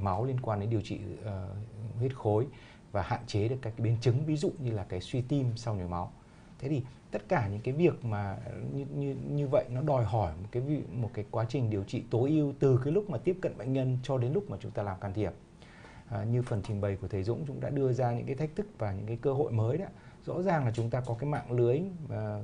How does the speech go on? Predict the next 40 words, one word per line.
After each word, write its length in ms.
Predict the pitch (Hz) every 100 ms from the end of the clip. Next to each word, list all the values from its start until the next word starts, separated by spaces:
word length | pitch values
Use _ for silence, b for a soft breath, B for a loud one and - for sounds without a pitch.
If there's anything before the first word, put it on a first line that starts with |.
| 113
két 140 | 156 160
lép 220 | 175 175
nhiều 160 | 131
hơn, 240 | 113 143 143 147 B B
chúng 180 | - 127
ta 140 | 135
có 140 | 131 131
cái 80 | 147
đội 220 | 147 -
ngũ 400 | 139 143 180 190 165 -
có 120 | 120
nhiều 260 | 135 147 127
kinh 120 | 151
nghiệm 160 | 151 147
hơn 260 | 131 156 147 B B B -
và 200 | 113 101
cái 160 | -
số 240 | 110 135 139
lượng 220 | 196 214 127
mà 280 | 107 92 92
các 220 | 131 147 143
ca 140 | 147
can 220 | 131 135 127
thiệp 140 | 131 113
của 80 | -
chúng 140 | 101 107
ta 120 | 117
ngày 180 | 123 113
càng 180 | 101
tăng, 260 | 101 117 113
chứng 160 | 113 117
tỏ 200 | 117 95
là 140 | 90 B B -
cái 120 | 120 110
trình 160 | 120
độ 180 | 110 110 -
của 100 | - 107
chúng, 120 | 113 117
của 180 | 117 92
cái 320 | - 104 127